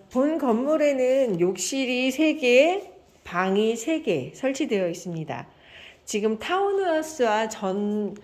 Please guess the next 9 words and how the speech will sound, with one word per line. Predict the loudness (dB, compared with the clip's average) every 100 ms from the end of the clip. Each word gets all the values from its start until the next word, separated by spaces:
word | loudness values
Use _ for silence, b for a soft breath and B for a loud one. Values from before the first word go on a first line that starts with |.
| B -6
타운하우스와 | 0 2 2 2 0 -2 -2 0 0
전원주택을 | -2 -4 -4 -6 -8 -4 -4 -2 -2 0 0 -2
생각하고 | -8 -6 -6 -6 -4 -2
계시는 | -4 -2 -4 -4
분이 | -2 -4
있다면 | -4 -4 -2 -2 -4 -4 -6 B B B
도심에서 | -2 -2 0 0 0 2 2
멀지 | 4 4 4 2 -2
않고요. | -2 -4 -4 -2 -2 -6